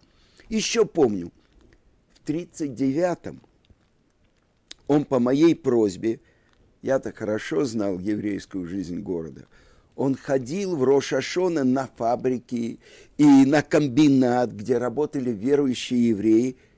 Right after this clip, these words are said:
и трубил для них в шофар. Но пусть вас не удивляет, что этот верующий парень вступил в комсомол. Он же был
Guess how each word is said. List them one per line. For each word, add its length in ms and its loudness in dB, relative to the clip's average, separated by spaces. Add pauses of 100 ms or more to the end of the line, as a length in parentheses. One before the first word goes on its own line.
(300)
и 140 -4
трубил 680 -10
для 300 -10
них 340 -12
в 60 -20
шофар. 560 -12 (1800)
Но 180 -8
пусть 320 -8
вас 280 0
не 100 -2
удивляет, 640 0
что 160 -6
этот 340 -2
верующий 600 -2
парень 500 -4 (260)
вступил 500 -4
в 60 -12
комсомол. 600 -6 (320)
Он 160 -2
же 120 0
был 280 2